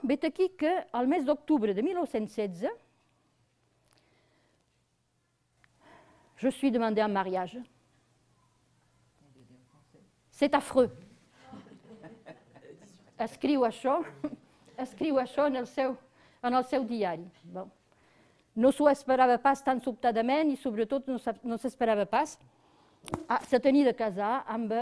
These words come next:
son germà, en León, que a priori és pas el Don Juan del qual havia somiat. Mais si, bon. Eh?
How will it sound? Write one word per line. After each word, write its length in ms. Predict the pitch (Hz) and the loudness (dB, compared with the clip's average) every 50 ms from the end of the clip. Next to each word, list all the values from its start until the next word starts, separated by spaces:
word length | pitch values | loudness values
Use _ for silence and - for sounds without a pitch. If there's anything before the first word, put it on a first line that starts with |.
| 240 - - | -4 -6 -8
son 220 | - 262 269 247 185 | -6 -4 -4 -4 -2
germà, 400 | 220 208 196 190 180 185 214 - - | -2 -4 -4 -4 -6 -6 -8 -8 -8
en 220 | 220 208 202 190 185 | -8 -8 -8 -4 -4
León, 380 | 185 185 170 185 208 269 311 - _ _ _ _ _ _ _ _ _ _ _ - | -2 2 2 2 0 0 -6 -10 _ _ _ _ _ _ _ _ _ _ _ 2
que 140 | 240 233 | 2 2
a 160 | - - 254 262 | 4 4 2 2
priori 540 | - 269 277 254 233 240 240 247 277 285 - | 2 0 0 2 2 2 2 2 0 -2 -4
és 120 | 214 - - | -4 -6 -2
pas 240 | - 226 262 269 - - | -2 -2 -2 -2 -6 -8
el 160 | 214 214 196 180 | -8 -6 -6 0
Don 220 | 180 240 262 262 214 | 2 4 4 4 0
Juan 420 | 185 202 240 214 220 262 302 302 - _ - | 0 0 0 2 2 2 -2 -4 -8 _ -14
del 240 | 190 180 220 208 | -4 -2 -2 -2
qual 240 | 208 - 214 226 233 | 0 2 2 2 4
havia 360 | 226 190 208 220 226 214 214 208 | 2 0 0 0 0 0 0 -2
somiat. 520 | - - 233 220 196 170 147 - _ - _ _ _ _ _ _ _ _ _ _ _ _ _ _ _ _ - - | -4 -2 -2 0 0 -2 -4 -6 _ -20 _ _ _ _ _ _ _ _ _ _ _ _ _ _ _ _ -14 -8
Mais 220 | 202 208 208 208 | -6 -6 -6 -6
si, 160 | - 233 226 | -8 -10 -6
bon. 180 | 160 185 190 208 _ _ _ _ - - _ _ _ - _ - - - - _ _ _ _ - - 185 _ _ - | -6 -6 -8 -8 _ _ _ _ -20 -20 _ _ _ -20 _ -20 -20 -20 -20 _ _ _ _ -20 -20 -20 _ _ -16
Eh? 140 | 196 196 | -14 -12